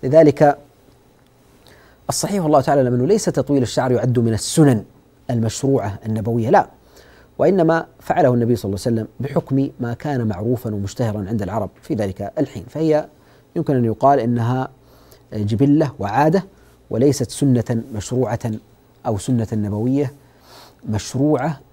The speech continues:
يشرع الاقتداء والائتساء بها، والله تعالى أعلم. آه، الشاهد من هذا أنه قال: "أمرت ألا أكف شعرا"، أي إنه مأمور بأن يسجد شعره معه وألا يكف شعره عن السجود معه. كذلك الثوب،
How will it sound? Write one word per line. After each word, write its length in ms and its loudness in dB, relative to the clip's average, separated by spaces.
يشرع 500 -2
الاقتداء 640 -2
والائتساء 680 -8
بها، 220 -6
والله 240 2
تعالى 200 -10
أعلم. 120 -16
آه، 260 2
الشاهد 520 4
من 120 2
هذا 380 0
أنه 400 2
قال: 320 6
"أمرت 360 0
ألا 380 2
أكف 360 -8
شعرا"، 560 -2
أي 180 -4
إنه 260 0
مأمور 520 -2
بأن 180 -2
يسجد 340 -2
شعره 600 -4
معه 380 -2
وألا 340 -4
يكف 500 -8
شعره 440 -2
عن 80 -4
السجود 360 -8
معه. 160 -10
كذلك 320 2
الثوب، 300 4